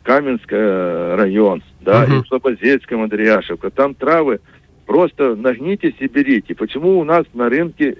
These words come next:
Speaker 1: везде продают травы? Везде продают. А
Speaker 2: Мгм.
Speaker 1: мы не пользуемся, там, не хотим, не можем его упаковать и дать на рынок. Зайдите в любую аптечную сеть,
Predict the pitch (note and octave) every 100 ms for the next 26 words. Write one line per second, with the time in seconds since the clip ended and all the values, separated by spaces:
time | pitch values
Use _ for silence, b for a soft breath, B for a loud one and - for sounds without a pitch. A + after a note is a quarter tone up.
0 | - F#2 G#2 B2+ D#3 D#3+ E3 F3+ E3+ E3+
1 | D#3 E2 - - _ _ - G2+ D3 -
2 | B2+ G#2 F#2 F2 - - A#2 A#2 F#3+ A3
3 | F#3 - - D3 - G3+ G3+ D#3 C#3 C#3+
4 | C3 B2+ B2+ C3+ C3 E3 B2 - b b
5 | b C3 E3 E3+ D#3 D#3 D3+ - C#3+ -
6 | - D#3 D#3+ G3+ G#3 - A#2 E3 D#3+ D#3+
7 | D3 A#2 F#2+ A#2 C3+ F3+ - D3 C#3+ C#3+
8 | D#3+ C3+ D3 C#3+ - A#2+ - C3 E3